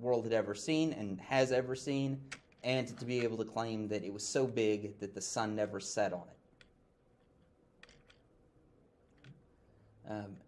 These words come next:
and as another example, just to show, in some ways, this could be seen as the pettiness of the glory motive, right? But petty doesn't make it less important. I think we can all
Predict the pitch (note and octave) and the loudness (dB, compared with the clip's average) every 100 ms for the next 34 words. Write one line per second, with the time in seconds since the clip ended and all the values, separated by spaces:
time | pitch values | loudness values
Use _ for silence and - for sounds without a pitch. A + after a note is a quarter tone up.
0 | - C3+ B2 A#2 B2+ C3+ E3 D3+ A#2+ A2 | -4 0 0 -2 -6 0 4 6 4 2
1 | B2+ A2+ A2+ A2+ B2+ - G#2+ D#3 B2 - | 0 0 -4 -6 -6 -6 0 6 6 6
2 | - - A#2 D3 E3+ C#3+ A#2 A2 A2+ A#2 | -4 -10 0 4 8 8 6 0 -4 -6
3 | - - - A2+ G#2+ - B2 G#2 - - | -8 -12 -10 -6 -4 -2 -2 -2 -6 -12
4 | - C#3 C3 A#2 G#2 - - _ _ _ | 2 4 4 2 -2 -4 -12 _ _ _
5 | _ B2 A2+ A2 G#2+ - A#2 A#2 B2 B2 | _ 2 4 4 0 -10 -6 -4 -4 -2
6 | A#2+ A#2+ A#2+ A2+ G#2 G2 F#2+ G2 - - | 0 4 4 4 2 2 -2 -6 -10 -8
7 | F#2+ F#2+ A2 A2+ - - F#3 C#3+ C3+ B2+ | -8 -4 -4 -4 -8 -2 2 4 4 4
8 | A#2+ B2 A2+ A#2 B2+ A#2+ G2+ G2 F3 D3+ | 2 0 0 2 6 6 4 -6 2 2
9 | - F#2+ F#2+ - - _ _ G#2 A#2 A2 | 2 -6 -14 -16 -20 _ _ -8 -6 -6
10 | A2+ A2+ A2+ A2+ | 0 4 6 4